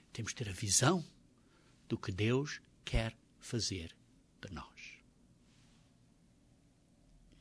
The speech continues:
E o que é isso? A visão é que podemos se vir a ser filhos e filhas de Deus. Isto é,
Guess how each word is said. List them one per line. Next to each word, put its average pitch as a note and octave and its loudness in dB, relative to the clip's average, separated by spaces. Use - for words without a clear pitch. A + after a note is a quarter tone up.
E E3 0
o - -2
que - -2
é D3+ 0
isso? - -4
A D3+ 6
visão A#3 12
é F#3+ 8
que F#3+ -2
podemos A3 4
se - 4
vir A3 6
a C#3+ 2
ser G3 8
filhos C4+ 8
e A#3 12
filhas A3 8
de G#3 8
Deus. B3+ 10
Isto G#3 10
é, F3+ 8